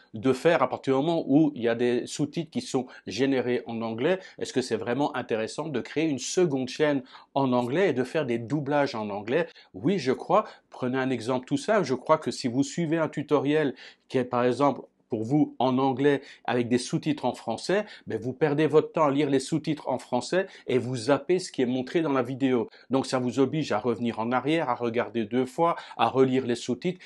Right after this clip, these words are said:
C'est vraiment une prise de tête. Et puis si les gens vont sur YouTube, c'est pour consommer de la vidéo. Ils regardent et ils écoutent, ils sont pas là pour lire ou alors ils vont sur des blogs. Donc je pense que le concept de doubler des vidéos en anglais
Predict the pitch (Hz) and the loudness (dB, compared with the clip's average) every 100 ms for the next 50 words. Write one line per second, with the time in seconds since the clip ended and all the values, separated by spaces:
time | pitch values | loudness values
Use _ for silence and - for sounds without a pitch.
0 | - - 131 117 127 127 170 - 123 - | -18 -2 0 2 0 0 -2 -2 -6 -2
1 | 147 120 127 123 113 - 110 - 151 - | -2 0 0 2 0 -2 -8 -6 -8 -8
2 | - - - 147 131 120 147 151 120 - | -20 -14 -6 0 2 2 0 -2 -6 -4
3 | 120 107 107 - 185 165 - - - 127 | -4 -2 -4 -4 -4 -6 -14 -16 -4 -4
4 | 147 - 120 - 113 135 156 123 123 120 | -4 -8 -8 -4 -2 -2 -2 2 4 4
5 | 113 101 101 139 165 - _ - 113 127 | 0 -4 0 2 0 -6 _ -10 -4 -2
6 | 131 151 127 110 110 101 185 156 117 110 | 0 0 -2 -2 -4 -4 -6 -6 -10 -10
7 | 110 123 135 - 104 127 185 - - - | -6 -2 -2 -4 -6 -2 -4 -6 -16 -8
8 | 95 123 147 104 131 180 151 - 139 110 | 2 2 2 -2 -4 -4 -6 -6 -2 -4
9 | 90 71 - - _ _ 104 101 208 208 | -6 -12 -14 -20 _ _ -20 6 6 8
10 | 180 185 170 151 147 156 147 185 156 110 | 4 2 2 2 2 -2 2 2 0 -4
11 | 117 110 175 175 175 180 139 135 131 127 | -4 -2 0 2 6 6 6 2 0 2
12 | 143 135 - 147 135 127 123 160 | 6 6 4 2 2 2 2 2